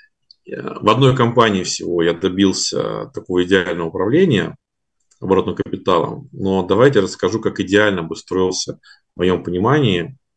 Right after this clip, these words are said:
работа с банковскими счетами при управлении оборотным капиталом. Смотрите, у вас есть счёт отдельный, на который вы,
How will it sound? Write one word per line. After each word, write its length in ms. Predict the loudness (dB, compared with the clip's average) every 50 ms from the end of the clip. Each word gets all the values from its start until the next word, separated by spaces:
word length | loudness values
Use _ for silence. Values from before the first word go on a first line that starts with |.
| _ _ _ -6
работа 420 | -2 -2 0 4 4 4 4 2
с 60 | -2
банковскими 540 | 0 2 2 2 0 -4 -10 -12 -12 -12 -12
счетами 600 | -10 -10 -10 -6 0 2 2 4 4 2 0 -2 -8 -16 -20 -20 -20 -20 _ _ _ _
при 100 | 0 0
управлении 440 | 2 2 4 4 4 4 4 2 2
оборотным 320 | 2 2 0 0 -2 -4
капиталом. 520 | -8 -8 -10 -10 -6 -6 -6 -6 -6 -10 -10
Смотрите, 300 | -4 -2 -2 2 4 4
у 20 |
вас 140 | 4 6 4
есть 200 | 2 0 0 -4
счёт 360 | -6 -4 0 0 0 2 2
отдельный, 540 | 0 0 2 2 2 2 2 -2 -4 -4 -8 _ _ _ -20 -20 -20 _ _ _ -6
на 80 | -4 0
который 480 | 0 0 4 6 6 6 6 4 2 _ _ _ _
вы, 280 | 2 2 2 2 2